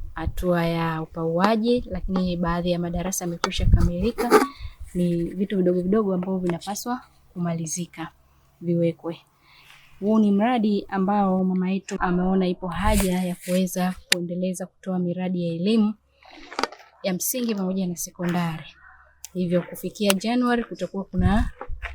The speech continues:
shule ya A level. Hivyo basi, niombe kwa ziara hii ambayo tumeweza kufanya kwa baadhi ya maeneo mbalimbali ya miradi ya seku pamoja na bosti,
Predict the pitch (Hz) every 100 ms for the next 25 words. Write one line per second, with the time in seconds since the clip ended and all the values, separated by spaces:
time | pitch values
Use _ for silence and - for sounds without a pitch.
0 | - - - 202 185 175 - 185 180 175
1 | 165 165 151 _ - - _ - - -
2 | _ 185 190 180 180 220 - - - _
3 | 190 180 190 185 208 220 190 190 226 -
4 | - - _ _ _ _ - 190 190 180
5 | 196 196 196 262 233 220 214 202 196 202
6 | 196 - - 202 190 190 185 185 196 190
7 | 185 190 185 180 175 190 185 180 180 185
8 | 175 - 196 185 - - 180 196 180 170
9 | 202 240 - -